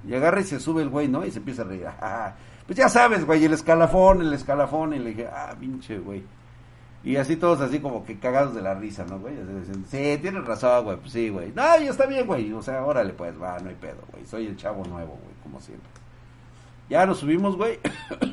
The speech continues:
Y el güey agarraba y se sentaba el cabrón. ¿Sí? Y siempre agarraba asiento doble el hijo de su puta madre para que nadie más se sentara de los inges.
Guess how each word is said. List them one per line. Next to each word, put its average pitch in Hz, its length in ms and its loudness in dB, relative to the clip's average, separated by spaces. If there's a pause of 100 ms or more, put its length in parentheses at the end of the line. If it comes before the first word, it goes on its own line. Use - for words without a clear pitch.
(2250)
Y 123 180 2
el 151 100 4
güey 214 400 4 (100)
agarraba 143 840 6 (720)
y 131 80 -8
se 127 140 -8
sentaba 143 480 2
el 120 100 -4
cabrón. 104 380 -6 (1600)
¿Sí? 110 240 -10 (880)
Y 143 120 0
siempre 247 320 0
agarraba 202 440 8
asiento 202 420 -2
doble 185 260 2
el 170 80 -2
hijo 180 220 -6
de 123 60 -8
su 127 160 -12
puta 143 300 -6
madre 185 300 -2
para 104 220 -4
que 110 100 -10
nadie 131 200 -2
más 139 200 -4
se 127 80 -14
sentara 117 420 -4
de 123 80 -8
los 123 200 -8
inges. 170 240 -6